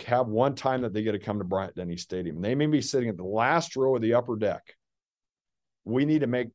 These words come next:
sure that we do everything we can to have them have a positive experience. I don't want them to wait too long to get in the stadium, right? We don't want the long lines to be too long. And we've got, we got at the concession stand, we got restrooms and concession issues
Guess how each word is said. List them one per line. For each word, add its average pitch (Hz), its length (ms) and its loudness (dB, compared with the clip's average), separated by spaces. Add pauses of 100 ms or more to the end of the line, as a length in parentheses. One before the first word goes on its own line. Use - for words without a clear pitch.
(120)
sure 123 320 0
that 101 160 -2
we 120 140 -2
do 110 180 0
everything 127 480 -2
we 117 100 -2
can 107 520 -4 (160)
to 98 160 -6
have 107 240 0
them 104 160 -2
have 98 160 0
a 92 40 -2
positive 92 520 -4
experience. - 680 -12 (300)
I 117 100 0
don't 120 260 4
want 127 180 2
them 117 120 0
to 104 80 2
wait 101 260 -2
too 107 200 -8
long 92 220 -4
to 87 60 -8
get 87 120 -6
in - 80 -14
the - 60 -16
stadium, - 460 -10 (220)
right? 107 260 2
We 98 140 -6
don't 120 280 2
want 117 180 0
the 104 60 -6
long 104 440 -2
lines 101 300 -2
to - 80 -12
be 87 160 -6
too 92 160 -6
long. 90 180 -4
And 90 80 -4
we've 123 140 0
got, 113 260 2 (340)
we 123 120 2
got 135 320 4
at 101 160 0
the 90 80 -16
concession 101 400 -4
stand, 98 240 -4
we 110 100 0
got 131 160 2
restrooms 110 460 2
and 95 80 -8
concession 104 520 0
issues 101 300 -4